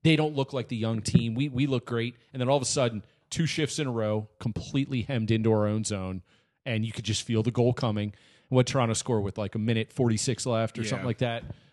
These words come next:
Speaker 1: And that's when I texted Jerry, and I'm like, "I'm so fucking depressed right now because we finally looked like we were playing our way out of the funk,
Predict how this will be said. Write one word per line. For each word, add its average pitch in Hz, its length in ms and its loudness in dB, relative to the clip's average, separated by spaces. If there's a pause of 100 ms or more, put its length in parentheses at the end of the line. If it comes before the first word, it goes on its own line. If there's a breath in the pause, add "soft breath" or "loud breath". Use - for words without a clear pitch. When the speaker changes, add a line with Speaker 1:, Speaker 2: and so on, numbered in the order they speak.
(120)
Speaker 1:
And 120 280 2 (560 soft breath)
that's 147 180 4
when 147 100 6
I 127 140 6
texted 127 360 2
Jerry, 117 260 4
and 104 80 2
I'm 107 80 0
like, 107 180 0
"I'm 139 100 0
so 123 220 2
fucking 123 280 2
depressed 127 380 2
right 101 160 -2
now 95 200 -4
because 104 260 -2
we 107 80 2
finally 135 640 2
looked 123 280 2
like 113 200 0
we 110 80 2
were 104 100 0
playing 117 460 -4
our 104 100 0
way 107 240 -2
out 104 140 -2
of 98 40 -6
the 92 60 -10
funk, 104 440 0